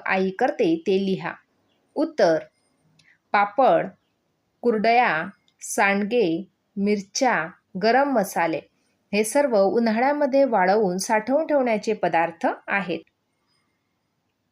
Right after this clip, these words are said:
प्रश्न क्रमांक दहा, पावसाळा सुरू होताच तुम्ही पावसापासून बचाव करण्यासाठी कोणकोणती पूर्वतयारी करता?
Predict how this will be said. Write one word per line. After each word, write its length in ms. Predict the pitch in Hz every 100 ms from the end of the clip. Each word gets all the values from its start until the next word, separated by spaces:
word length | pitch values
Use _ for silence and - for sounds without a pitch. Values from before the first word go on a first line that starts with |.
| _ _ _ _ -
प्रश्न 300 | 285 330 320
क्रमांक 440 | 285 214 190 190
दहा, 400 | 185 180 180 220 - _ _ -
पावसाळा 500 | 240 240 294 302 349
सुरू 300 | 311 233 233
होताच 600 | 185 - 214 170 175 -
तुम्ही 480 | 240 220 262 180 208
पावसापासून 840 | 220 214 214 311 320 294 294 285
बचाव 340 | 240 196 196 190
करण्यासाठी 840 | 190 185 180 175 269 277 190 190 -
कोणकोणती 600 | 262 294 311 294 294 294
पूर्वतयारी 680 | 294 214 196 196 180 170
करता? 420 | 180 190 160 -